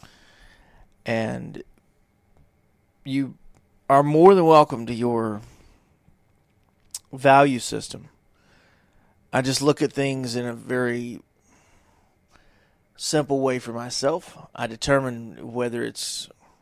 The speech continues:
gonna contribute to my quality of life, uh, is, is the best,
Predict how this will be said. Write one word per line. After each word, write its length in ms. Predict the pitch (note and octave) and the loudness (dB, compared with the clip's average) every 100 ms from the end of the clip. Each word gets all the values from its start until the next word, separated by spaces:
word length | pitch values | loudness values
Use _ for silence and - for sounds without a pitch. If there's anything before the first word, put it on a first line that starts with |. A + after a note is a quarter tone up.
| _ _ _ _ _ _ _ _ _ _ | _ _ _ _ _ _ _ _ _ _
gonna 160 | D3 | -8
contribute 560 | C#3 A#2+ - C3+ C3 A#2+ | -8 -10 -6 -6 -6 -6
to 280 | B2+ A2 F#2+ | -6 -6 -8
my 200 | A2 A2+ | -12 -12
quality 460 | A#2+ C3+ B2 B2 A#2+ | -4 2 2 2 -2
of 140 | G#2+ | -8
life, 600 | A2 A2+ D#2 F2 - - - | -10 -10 -12 -16 -20 -20 -20
uh, 300 | - G2+ G2+ | -20 -18 -18
is, 220 | G2+ G2+ | -18 -16
is 220 | - A#2+ | -12 -12
the 100 | A2 | -10
best, 460 | A2+ B2+ A#2+ - - | -4 -2 -2 -6 -14